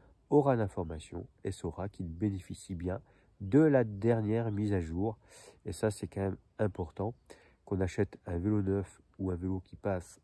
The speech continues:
en révision, c'est quand même bien de pouvoir bénéficier des dernières mises à jour. Euh, ça permet d'avoir le matériel au top.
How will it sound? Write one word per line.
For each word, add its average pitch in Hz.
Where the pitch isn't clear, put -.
en 117
révision, 92
c'est -
quand -
même 98
bien 87
de 90
pouvoir 90
bénéficier 87
des 107
dernières 95
mises 90
à 85
jour. 82
Euh, -
ça 92
permet 85
d'avoir 90
le 90
matériel 90
au 90
top. -